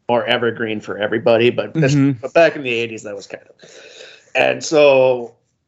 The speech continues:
Speaker 1: he really liked that kind of fashion, and he started <laughs> wearing it live, and people, it became the image of heavy metal.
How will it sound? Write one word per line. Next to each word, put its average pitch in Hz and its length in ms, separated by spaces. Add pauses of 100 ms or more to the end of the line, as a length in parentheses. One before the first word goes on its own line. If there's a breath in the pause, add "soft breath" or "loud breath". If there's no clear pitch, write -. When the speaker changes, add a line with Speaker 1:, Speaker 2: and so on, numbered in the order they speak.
Speaker 1:
he 214 260
really 170 300
liked 131 480 (260)
that 117 320
kind 113 200
of 120 80
fashion, 120 440
and 131 80
he 131 80
started 127 320
<laughs> 117 80
wearing 160 400
it 127 140
live, 117 400
and 120 200
people, 117 600 (600)
it 170 140
became 143 380
the 123 140 (160)
image 113 260
of 101 100
heavy 104 280
metal. 85 340